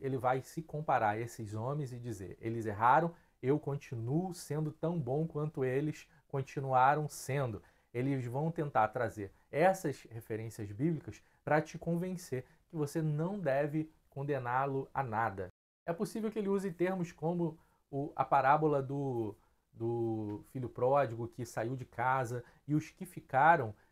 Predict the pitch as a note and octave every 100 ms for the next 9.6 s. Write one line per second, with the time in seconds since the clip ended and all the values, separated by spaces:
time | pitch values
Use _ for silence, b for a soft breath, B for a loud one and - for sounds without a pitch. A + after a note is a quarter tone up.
0 | b B2 D3 D#3 - D#3+ E3 E3 D#3+ -
1 | D#3+ D#3+ D#3 D#3 E3+ - A2 G#2 E3+ F#3
2 | G#3 G3 - F#3+ F#3+ C#3 E3+ F3+ F3 F3+
3 | F3 B _ - E3+ E3+ D#3 D3 F3+ A3+
4 | G#3+ G#3 G3 G3+ b - C#3 G#3+ A3+ F3
5 | F3+ F3+ B - C3+ C3+ C#3 D3+ D3+ C#3
6 | C#3+ C3+ - C3+ B2 B2+ C#3 - A#2 -
7 | C3 C#3 A2 B2 D#3 D#3+ C#3+ C3+ b b
8 | b - C3+ C3+ - B2 A#2+ C3+ C3 A#2
9 | - - - B2 A#2+